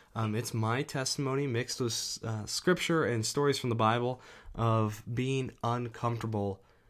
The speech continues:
um, and how to be comfortable in an uncomfortable world, uh, using the comfortable, the Comforter, which is the Holy Spirit, to help us do that. And I'm excited for its release. It came out this year, um,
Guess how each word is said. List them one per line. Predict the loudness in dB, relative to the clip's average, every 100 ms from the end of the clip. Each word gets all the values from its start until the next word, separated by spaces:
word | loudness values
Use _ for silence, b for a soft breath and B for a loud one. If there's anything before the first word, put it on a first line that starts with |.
| b -10
um, | -4 -2 -2 -4
and | -4 0
how | 4 4
to |
be | 4 2
comfortable | 0 0 -2 -2 0 0 0
in | -2
an | 0
uncomfortable | 0 0 0 -2 2 2 4
world, | 6 6 4 0 -8
uh, | -6 -6 -8 -8
using | 0 2 4 4
the | 2
comfortable, | 2 -2 0 -2 0 -4 _ -16 -4
the | 2 2
Comforter, | 4 4 4 2 2 -2 B B B
which | 2 4
is | 4 2
the | 2
Holy | 2 0
Spirit, | 0 2 2 2
to | 0
help | 2 2 2
us | 2
do | 2 4
that. | 4 0 -4 B B B -2
And | 2 2 2
I'm | 2 2
excited | 4 4 6 4 0
for | 2 4
its | 4 2
release. | 4 6 6 4
It | 0
came | 0 2
out | 2 2
this | 0 2
year, | 2 4 4 0 B B B
um, | 0 2 2 2 -2